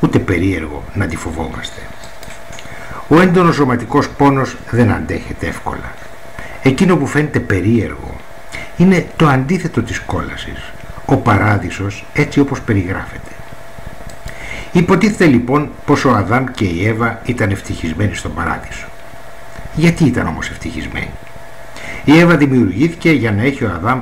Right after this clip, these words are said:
ένα σύντροφο, αλλά όχι ερωτικό. Τα γεννητικά τους όργανα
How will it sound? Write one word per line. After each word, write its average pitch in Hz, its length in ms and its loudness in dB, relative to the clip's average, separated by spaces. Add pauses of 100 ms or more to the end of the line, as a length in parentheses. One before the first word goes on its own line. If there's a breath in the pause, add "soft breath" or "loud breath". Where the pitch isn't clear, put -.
(100)
ένα 101 180 0
σύντροφο, - 600 -4 (360)
αλλά - 220 -2
όχι - 280 -6
ερωτικό. - 500 -6 (1300 loud breath)
Τα 156 100 6
γεννητικά 147 520 6
τους 208 220 0
όργανα 101 540 2